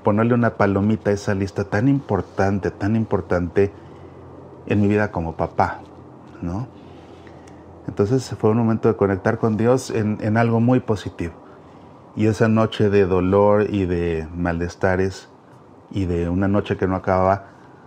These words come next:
momento de conectar con Dios en un momento muy negativo. Los claroscuros de la vida. Y podemos hacer de todos ellos, tanto de los claros como de los oscuros, momentos de espiritualidad, momentos de encuentro con Dios.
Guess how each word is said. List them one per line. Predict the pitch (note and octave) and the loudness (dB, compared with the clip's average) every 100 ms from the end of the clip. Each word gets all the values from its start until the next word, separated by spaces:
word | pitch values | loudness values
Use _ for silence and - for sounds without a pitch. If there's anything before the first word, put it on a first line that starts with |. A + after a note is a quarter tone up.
| - | -6
momento | G2+ G#2+ A#2 B2 | 0 2 2 2
de | A2+ | 2
conectar | G#2+ G2 F#2+ F#2+ | 0 -2 -2 -4
con | - G2 F#2 | 0 -2 0
Dios | F2+ F#2 - - - - - - | -2 -4 -8 -18 -20 -20 -20 -6
en | G2+ | -2
un | A2 | 0
momento | A2 A2 G#2+ G#2+ | 2 0 -2 0
muy | A2+ C#3 | 2 4
negativo. | C3 G#2 F2 - D3+ - - - - - - - - - - - - | 4 2 -2 -6 -12 -14 -20 -20 -20 -20 -20 -20 -20 -20 -20 -12 -2
Los | A2 - | -2 2
claroscuros | F#2+ F#2 F#2 - C3+ A#2 | 0 2 0 4 4 4
de | G2+ | 2
la | F#2+ | 2
vida. | F2+ G2+ F#2 - - - - - - - - - - - - - - | 0 0 0 -4 -20 -20 -20 -20 -20 -20 -20 -20 -20 -20 -20 -14 -2
Y | G#2 F#2+ F2+ - - - - - - - - - - - | 2 2 0 -6 -20 -20 -20 -20 -20 -20 -20 -20 -20 -2
podemos | G#2+ F#2+ G2+ F#2+ | 0 2 0 -4
hacer | G2 G#2 | -4 0
de | G2 | 0
todos | F#2 - C3 D3+ B2 - | 0 0 2 4 2 -2
ellos, | E2+ F2 G2 - - - - - _ - | -2 -2 -6 -12 -20 -20 -20 -20 _ -8
tanto | F2+ E2+ F2+ | -6 -2 -2
de | F2 | -2
los | F2 - | -4 -2
claros | G#2+ A#2 G#2+ | 0 0 0
como | G2 F2 | -4 -4
de | D#2+ | -4
los | D#2 - | -6 -10
oscuros, | - G2 G#2 G2+ | -4 -2 -2 -2
momentos | F2+ G2 G#2 G2+ G2+ | -2 0 0 0 0
de | F#2 | 0
espiritualidad, | E2+ F#2+ F#2+ - G#2 B2 | -2 -2 0 0 2 4
momentos | C3+ A#2 A#2 B2 C3 | 4 2 2 2 2
de | G#2+ | 2
encuentro | G2+ A2 G#2+ G#2 G#2 | 0 0 0 0 -2
con | - E2+ E2 | -2 -4 -4
Dios. | D#2+ D2 - - | -6 -8 -12 -18